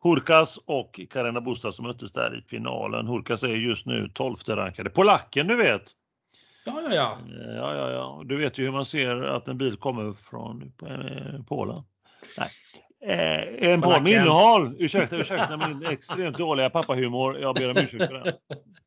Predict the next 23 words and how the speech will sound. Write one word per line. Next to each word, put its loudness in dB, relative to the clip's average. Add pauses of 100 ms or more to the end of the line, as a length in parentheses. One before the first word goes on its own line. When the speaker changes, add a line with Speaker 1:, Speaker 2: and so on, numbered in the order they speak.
(920)
Speaker 1:
Men -4
vad 6
har 4
hänt 0
mer 0
då? 0
Jo, 0
jag 0
som -6
är -2
lite -6
Davis -4
Cup-svag, 0
så -8
har 2
den -4
svenska -6
Davis -2
Cup-kaptenen -4
Robin -2
Söderling 0
tagit -2
ut -2